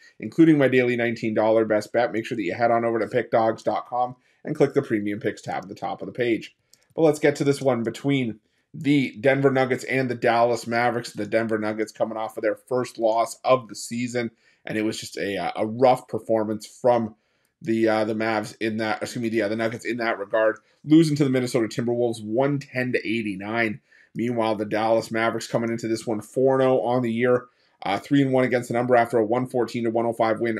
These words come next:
over the Chicago Bulls. Now, granted,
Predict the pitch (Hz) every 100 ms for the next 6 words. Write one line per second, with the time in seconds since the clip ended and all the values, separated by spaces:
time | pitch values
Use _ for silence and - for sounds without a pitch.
0 | - 139 135 127 110 - _ _ - 123
1 | 113 120 - 117 117 113 104 87 110 120
2 | 120 120 117 107 104 _ _ _ _ _
3 | _ _ 123 117 117 123